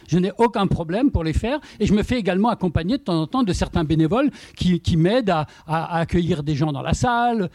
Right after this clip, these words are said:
Parce qu'on fait tout sur Zoom, en fait. La réalité, c'est qu'on fait tout sur Zoom et que de Zoom, c'est streamé sur LinkedIn et sur YouTube. Hein, par exemple, aujourd'hui à midi, t'avais une vingtaine de personnes sur Zoom et t'avais des, des gens qui nous regardaient en streaming sur YouTube et sur, euh, LinkedIn, avant tout, hein. Il y en avait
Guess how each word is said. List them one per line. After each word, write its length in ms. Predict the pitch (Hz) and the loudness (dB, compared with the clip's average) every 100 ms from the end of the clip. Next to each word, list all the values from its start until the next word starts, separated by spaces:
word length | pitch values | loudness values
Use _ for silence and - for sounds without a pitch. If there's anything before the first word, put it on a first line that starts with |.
| _ | _
Parce 100 | - | -2
qu'on 120 | 226 | 0
fait 120 | 233 | -2
tout 160 | - 285 | 0 0
sur 240 | - 190 | 0 -2
Zoom, 280 | 151 214 190 | 2 2 4
en 80 | 151 | 0
fait. 160 | 165 | -2
La 80 | 170 | -2
réalité, 440 | 214 240 240 285 294 | 0 2 2 2 0
c'est 140 | 220 | -2
qu'on 140 | 175 | -2
fait 100 | 170 | -2
tout 180 | 185 277 | 0 2
sur 220 | 269 196 | 0 0
Zoom 280 | 156 196 311 349 - - | 0 4 4 2 -4 -10
et 80 | 190 | -2
que 100 | 214 | -2
de 300 | 156 226 269 | 0 0 2
Zoom, 300 | 196 330 311 | 4 4 4
c'est 180 | 226 196 | 4 0
streamé 580 | - - 226 226 269 269 - | 0 0 4 4 0 -4 -14
sur 200 | - 208 | -2 0
LinkedIn 520 | 202 208 202 254 277 269 _ - | 4 4 4 6 4 2 _ -6
et 100 | 226 | 0
sur 220 | 185 226 208 | 2 2 4
YouTube. 520 | 202 - 214 196 127 - _ | 4 4 4 4 2 -2 _
Hein, 120 | 139 156 | -4 -2
par 140 | 151 | -2
exemple, 240 | 156 170 | -4 -2
aujourd'hui 340 | 185 165 165 160 | 0 2 2 2
à 60 | |
midi, 420 | 147 151 208 302 - - - | 2 2 4 4 2 -10 -4
t'avais 200 | - 156 | -2 2
une 100 | 160 | 2
vingtaine 320 | 170 - 175 | 0 0 0
de 80 | 165 | 2
personnes 380 | - 165 165 143 | 0 0 -2 -4
sur 180 | - 143 | -2 0
Zoom 180 | 277 | 2
et 60 | 247 | 2
t'avais 220 | 165 156 | 0 -2
des, 140 | 180 160 | -2 -2
des 120 | 147 | 0
gens 160 | 180 | 0
qui 160 | 277 185 | 0 2
nous 100 | 156 | 2
regardaient 400 | 147 143 127 233 - | 0 -4 -2 -4 -2
en 100 | 196 | -2
streaming 440 | - 160 175 269 | 0 0 4 2
sur 160 | - 165 | 2 -2
YouTube 340 | 160 269 226 | 0 0 0
et 60 | 214 | -2
sur, 260 | - 240 | 0 2
euh, 80 | 202 185 - | 2 -2 -2
LinkedIn, 420 | 185 196 165 147 139 | 2 4 4 2 2
avant 220 | 147 160 | 0 0
tout, 260 | 160 165 117 | 0 0 0
hein. 120 | 117 127 - | -2 -4 -10
Il 40 | - | -6
y 40 | |
en 20 | |
avait 120 | 139 | -4